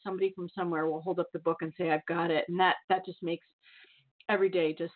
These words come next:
such a, puts a smile on my face. But, uh, the book is all coffee metaphors. It's, so it's self-help coffee metaphors. And in there is a process to help you change.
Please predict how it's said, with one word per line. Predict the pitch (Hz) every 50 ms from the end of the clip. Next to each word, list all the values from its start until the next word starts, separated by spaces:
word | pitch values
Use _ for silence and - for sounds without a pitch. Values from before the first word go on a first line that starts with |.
| _
such | - 190 175 -
a, | 180 170 170 - _ _ _ -
puts | 233 - -
a | 165 - _
smile | - 196 190 190 185 190
on | 185 165 170 180
my | 170 170 175 -
face. | - 151 151 160 156 _ -
But, | 165 156 - - - - - - - - - - -
uh, | 196 190 190 190 185 175 - - - - - 214
the | 220 226
book | - 208 277 381 453 -
is | 427 302
all | 277 240 240 240 -
coffee | - 254 277 285 269 220
metaphors. | 196 185 151 151 160 - - 175 160 151 151 160 170 -
It's, | - - _ -
so | 202
it's | - - _ -
self-help | 269 269 311 311 - - 202 185 165 165 - _ _ -
coffee | 247 240 240 240 202 175
metaphors. | 165 147 143 156 - - 160 151 151 151 147 160 - _ _ - - - - -
And | 196 202 202 -
in | - 233 233 233 226 220
there | 214 202 190 180 175 175 170 - -
is | 190 185 180 175 175 190
a | 185 _
process | - 196 180 190 185 - 190 180 175 -
to | - 175
help | 165 180 180 175 175
you | - 180 175 - - -
change. | 202 180 170 170 175